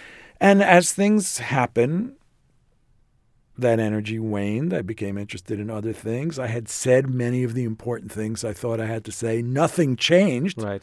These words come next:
Speaker 1: by the way.
Speaker 2: But you can't just repeat yourself.
Speaker 1: <laughs> Right. It's not like they banned antibiotics in the
Speaker 2: Right.
Speaker 1: routine use in food, which I thought was gonna happen, maybe not as a result of my column writing, but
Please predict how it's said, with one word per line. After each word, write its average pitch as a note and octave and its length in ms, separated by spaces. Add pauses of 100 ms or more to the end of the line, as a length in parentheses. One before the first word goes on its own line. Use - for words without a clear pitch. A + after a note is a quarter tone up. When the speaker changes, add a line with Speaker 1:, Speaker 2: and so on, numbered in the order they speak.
Speaker 1:
by C3+ 220
the C3+ 140
way. B2+ 440
Speaker 2:
But B2+ 180
you A#2+ 100
can't A#2+ 260
just - 180
repeat B2+ 300
yourself. A#2 420
Speaker 1:
<laughs> - 60
Right. - 140 (280)
It's - 120
not F3+ 240
like E3 220
they D3+ 140
banned D3+ 440
antibiotics C#3 1000
in C3+ 120
the C3+ 100
Speaker 2:
Right. C3+ 140
Speaker 1:
routine C#3 320
use C#3 260
in C3+ 120
food, F3+ 500
which E3 240 (220)
I C3 120
thought D3 380
was C#3 160
gonna B2+ 220
happen, B2+ 400
maybe C3 280
not A#2+ 280
as B2 240
a C3 60
result B2 440
of A#2 180 (400)
my C3 440
column C#3 460
writing, B2 320
but A2+ 220